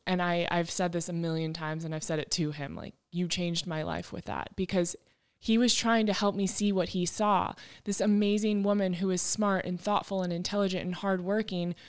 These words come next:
who is stuck behind trying to be this thing and this person and doesn't know what she has behind that. And I shifted my perspective. And the funny thing that happened is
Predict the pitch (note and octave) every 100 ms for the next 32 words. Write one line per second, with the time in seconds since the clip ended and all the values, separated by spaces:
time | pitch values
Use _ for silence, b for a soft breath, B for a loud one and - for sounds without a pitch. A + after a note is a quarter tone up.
0 | B - A3 F#3+ - - A3 A3 - F#3
1 | F#3 F3 F3 F3 - G3+ G3 F#3+ E3+ F#3
2 | F#3+ F#3 F3 - F#3 F#3 G3 F3+ E3+ E3+
3 | E3+ - G#3 A#3+ - F3+ E3 F3 - b
4 | b b b G3 G3 G3 G3+ G3+ F#3+ F#3
5 | G3+ G#3+ F3+ - F#3+ F3+ G3 G3+ F#3+ -
6 | - G3+ A3 C4+ A3 E3 E3 - F#3 F3
7 | F3 F3 B B B B B G3 G3 F#3+
8 | F#3+ - - - A#3+ - C4 A3 G3+ F#3+
9 | - A#3 B3+ G#3 F#3+ F#3 F#3 G#3+ A3 A3
10 | G#3+ F#3+ G3 A#3+ A3+ G3 F#3 F#3